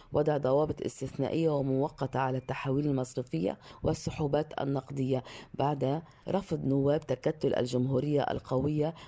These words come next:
الدخول في أي نقاش خارج خطة للتعافي وتحديد المسؤوليات، وأيدهم بذلك تكتل لبنان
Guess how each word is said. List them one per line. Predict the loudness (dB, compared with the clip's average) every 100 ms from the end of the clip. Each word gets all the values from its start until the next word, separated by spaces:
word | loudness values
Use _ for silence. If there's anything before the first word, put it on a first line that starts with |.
| -4
الدخول | -2 0 0 -2
في | 0 0
أي | 2 2 2
نقاش | -2 -2 -2 -2
خارج | -4 -2 2 2 -2
خطة | -4 -6 -2 -2
للتعافي | -2 -2 -2 -2 -2 -2 -4 -6 -10 -4
وتحديد | -2 -2 -2 0
المسؤوليات، | 2 2 0 0 -2 -2 0 2 0 -2 -6
وأيدهم | 0 2 4 2 2 0 2
بذلك | 2 2 0 0 -2 0 0 0
تكتل | -2 -2 -2 2
لبنان | 2 2 2 2 2 2